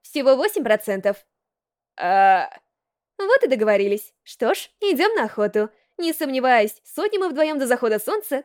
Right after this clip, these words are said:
точно прикончим». «Э?»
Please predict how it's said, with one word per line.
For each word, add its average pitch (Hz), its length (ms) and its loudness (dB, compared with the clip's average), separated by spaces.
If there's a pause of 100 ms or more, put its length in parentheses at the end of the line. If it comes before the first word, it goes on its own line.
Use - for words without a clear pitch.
точно 294 300 0
прикончим». 202 680 -4 (680)
«Э?» 285 500 4